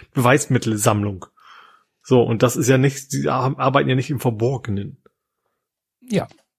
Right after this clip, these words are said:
Speaker 2: Bist du auch sozusagen quasi darauf, in Anführungszeichen, reingefallen?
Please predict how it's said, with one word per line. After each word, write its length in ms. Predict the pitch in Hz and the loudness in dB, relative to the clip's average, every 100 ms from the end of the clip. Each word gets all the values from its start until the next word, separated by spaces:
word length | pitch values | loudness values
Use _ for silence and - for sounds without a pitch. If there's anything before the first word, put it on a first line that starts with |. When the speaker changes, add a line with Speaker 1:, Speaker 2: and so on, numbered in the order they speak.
| _ _ _ _ _ | _ _ _ _ _
Speaker 2:
Bist 500 | 156 127 220 226 - | -14 -2 0 0 -4
du 200 | 208 95 - | -6 -6 -8
auch 440 | - 120 143 - | 2 6 6 4
sozusagen 1000 | - 123 117 - 113 117 110 110 113 113 113 | -6 -10 -10 -10 0 4 4 2 -6 -8 -10
quasi 600 | - 120 113 107 113 107 | -2 2 2 0 -6 -4
darauf, 760 | 120 110 110 107 113 110 - | 4 4 4 2 0 -4 -10
in 140 | 131 123 | -10 -4
Anführungszeichen, 1000 | 120 113 - 110 - 120 107 101 113 110 | -4 -6 -10 -10 -8 -2 -2 -2 -10 -6
reingefallen? 1120 | 131 107 117 123 117 113 - 117 110 101 101 | -4 2 2 2 -2 -6 -4 -2 -2 -4 -10